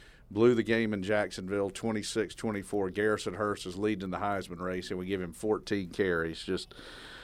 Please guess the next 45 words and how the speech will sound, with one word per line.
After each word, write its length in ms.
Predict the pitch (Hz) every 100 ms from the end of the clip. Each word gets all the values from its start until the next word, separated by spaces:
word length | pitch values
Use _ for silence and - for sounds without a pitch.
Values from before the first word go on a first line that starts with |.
| -
so 280 | - 117 110
anyway, 240 | 127 117 107
so 120 | 110
that's 180 | 135 147
about 160 | 113
the 60 | 98
first 340 | - 156 -
two 120 | -
years 300 | 143 117 104
the 120 | 107 110
S 180 | 113
E 60 | 117
C 180 | - 104
championship 640 | - 110 104 95 - 107
game 240 | 92 98 92
was 140 | 92
in 100 | 95
Birmingham. 800 | 82 101 95 82 80 80 67 65 - -
They 80 | 90
had 120 | 90
horrible 400 | 82 110 98 82
weather. 360 | 85 90 82 80
That 140 | 87
was 100 | 82
a 60 | 82 71 95
good 220 | 98 90
move. 300 | 95 92 85 - - - -
So 140 | -
I 40 |
was 100 | 101
with 100 | 120
my 120 | 113 101
buddies, 420 | 87 117 107 87
Jay 340 | 92 107 117
and 180 | 113 104
Ty, 440 | 104 98 87 85 85
and 160 | 92
we 100 | 101
get 140 | 104 117
in 60 |
the 60 | 104
car 340 | - 107 107
Sunday 400 | - 113 107 107
morning 400 | 101 92 95 92
to 180 | 90 87